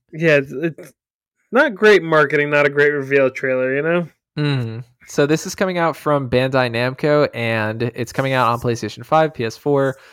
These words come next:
Speaker 2: Xbox Series X and S, and P C.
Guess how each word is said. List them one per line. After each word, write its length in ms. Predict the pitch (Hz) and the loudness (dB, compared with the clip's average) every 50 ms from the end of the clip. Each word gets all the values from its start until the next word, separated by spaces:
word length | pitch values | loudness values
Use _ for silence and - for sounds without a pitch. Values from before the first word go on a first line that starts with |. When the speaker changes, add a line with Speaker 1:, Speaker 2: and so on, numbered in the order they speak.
| _ _ - | _ _ -4
Speaker 2:
Xbox 360 | 123 123 - - 127 117 - | -4 -4 0 0 0 0 0
Series 280 | - - 123 120 117 135 - | -4 -4 -4 -4 -4 -6 -8
X 220 | 127 120 - - - | -8 -8 -8 -8 -10
and 240 | - 120 113 104 - | -8 -8 -10 -10 -8
S, 300 | - 127 127 123 - - - - | -4 -2 -2 -2 -4 -6 -10 -6
and 240 | 127 110 107 107 - | -6 -4 -4 -6 -8
P 180 | - - 110 104 | -6 -6 -4 -4
C. 460 | - - - 143 139 135 135 139 139 | -4 -2 0 2 4 4 4 2 -2